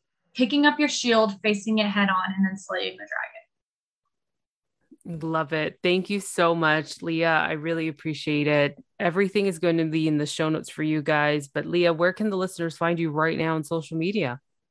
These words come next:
Speaker 1: Uh, the easiest thing is our Facebook page or our website directly. And both of those are facebook dot com slash Endeavor Financial Coaching or endeavor financial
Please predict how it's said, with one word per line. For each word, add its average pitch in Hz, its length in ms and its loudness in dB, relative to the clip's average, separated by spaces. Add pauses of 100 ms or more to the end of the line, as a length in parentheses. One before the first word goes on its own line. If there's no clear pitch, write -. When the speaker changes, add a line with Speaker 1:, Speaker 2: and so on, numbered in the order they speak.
(380)
Speaker 1:
Uh, 262 160 8
the 254 60 4
easiest 269 400 0
thing 294 140 0
is 262 100 0
our 208 180 2
Facebook 220 460 -4
page 269 400 2
or 208 240 4
our 202 320 2
website 202 380 -2
directly. 196 440 -2
And 196 160 2
both 196 220 -4
of - 80 -10 (100)
those 190 300 0 (180)
are 202 400 -2
facebook 220 300 -4
dot 214 180 -2
com 202 220 4
slash 196 380 0
Endeavor 196 400 0
Financial 190 420 -10
Coaching 285 340 -2 (140)
or 202 220 4
endeavor 196 420 0
financial 185 320 -10